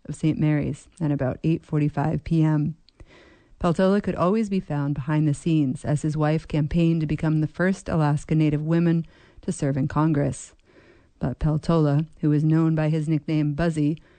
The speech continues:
was a trailblazer in his own right. Peltola worked for more than three decades for the U S Fish and Wildlife Service in Bethel, eventually to become the first Alaska Native to oversee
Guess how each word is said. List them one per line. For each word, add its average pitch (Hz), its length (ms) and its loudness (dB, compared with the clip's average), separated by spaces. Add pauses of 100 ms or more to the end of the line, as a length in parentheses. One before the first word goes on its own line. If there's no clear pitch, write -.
(140)
was 147 140 -6
a 139 60 -2
trailblazer 147 720 -2
in 147 100 -2
his 143 200 0
own 147 280 0
right. 147 280 -2 (1080)
Peltola 196 420 2
worked 170 260 -2
for 160 160 -2
more 156 200 2
than 151 160 2
three 202 280 0
decades 156 640 -2
for 156 120 -4
the 151 100 2
U 160 180 2
S 160 220 0
Fish 190 260 -2
and 156 140 2
Wildlife 156 420 2
Service 139 420 -4
in 151 120 2
Bethel, 143 380 -2 (200)
eventually 156 560 2
to 151 140 -6
become 156 400 0
the 156 80 -2
first 202 420 -2
Alaska 165 440 0
Native 160 480 2
to - 140 -8
oversee 160 540 0